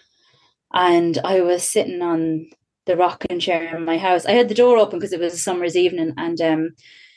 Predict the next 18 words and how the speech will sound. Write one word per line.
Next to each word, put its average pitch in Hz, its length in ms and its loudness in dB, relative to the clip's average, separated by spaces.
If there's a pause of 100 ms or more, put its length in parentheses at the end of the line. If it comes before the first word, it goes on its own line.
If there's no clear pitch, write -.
(1400)
Gordon 170 340 2
was 160 180 -2
going 156 260 -2
hysterical, 160 640 -2 (680)
and 170 760 -4 (100)
I 196 220 4
was 196 160 2
just 190 240 0
rocking 185 360 0
on 180 140 -2
the 175 100 -4
chair, 175 640 0 (220)
roaring, 160 320 2
crying. 170 440 -4 (340)
Gordon 170 300 2
was 160 120 -2
screaming, 175 400 2
crying, 165 480 0